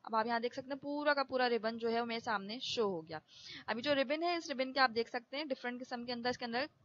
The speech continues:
क्या बने हुए हैं? groups बने हुए हैं। देखें एक group ये रहा, एक group ये बना हुआ, दूसरा group और ये देखें ये तीसरा group आ गया।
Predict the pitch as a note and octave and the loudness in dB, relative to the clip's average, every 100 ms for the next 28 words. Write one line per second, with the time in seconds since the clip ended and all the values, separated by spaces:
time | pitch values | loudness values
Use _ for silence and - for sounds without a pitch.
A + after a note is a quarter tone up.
0 | _ - A#3 A#3+ B3 B3+ D4 A#3 A#3+ - | _ 4 4 6 2 0 0 6 6 6
1 | G#3 F3+ F#3 G3 G#3+ B3+ - A3 G#3 A#3 | -4 -4 -6 -6 -6 -6 -2 -2 0 -4
2 | A3 G3+ F#3+ G3+ B3 G#4 _ _ _ _ | 0 2 2 4 2 0 _ _ _ _
3 | _ _ _ - - - - A#3 B3 G#3+ | _ _ _ -18 -16 -18 -2 4 4 4
4 | A#3+ C4 C#4 - - - G#3 G#3+ A#3 B3 | 6 6 6 -2 -14 -2 4 6 6 6
5 | B3+ C#4+ B3+ A#3 B3+ B3+ D4 C4 A#3 A3 | 6 6 4 0 0 2 4 6 6 4
6 | G#3+ A#3+ B3+ B3 A3 G3 F#3 F3+ G3 F3+ | 0 0 -4 -4 -2 0 0 -2 -4 -4
7 | F3+ | -6